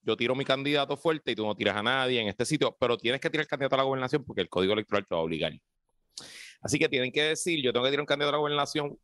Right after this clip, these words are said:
Si Juan Dalmau es el tipo, pues Victoria tiene que tirar un candidato a la gobernación que no sea el tipo".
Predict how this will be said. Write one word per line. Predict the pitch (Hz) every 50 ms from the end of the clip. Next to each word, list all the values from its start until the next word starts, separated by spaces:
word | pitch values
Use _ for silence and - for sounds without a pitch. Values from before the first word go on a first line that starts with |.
| _ _ - _ -
Si | - - 107
Juan | 113 117 113
Dalmau | 113 110 110 113 123 135
es | 143
el | 156 147 _
tipo, | - 180 - - 147 127
pues | 113 113 95
Victoria | 110 98 - - 101 107
tiene | 117 123
que | 123
tirar | 135 127
un | 123
candidato | - 135 131 131 127 123
a |
la | 117 117
gobernación | 120 120 117 113 - - 123 127 131 123
que | - 101 92
no | 92 90 -
sea | - 107
el | 101 98
tipo". | - 87 82 - - - -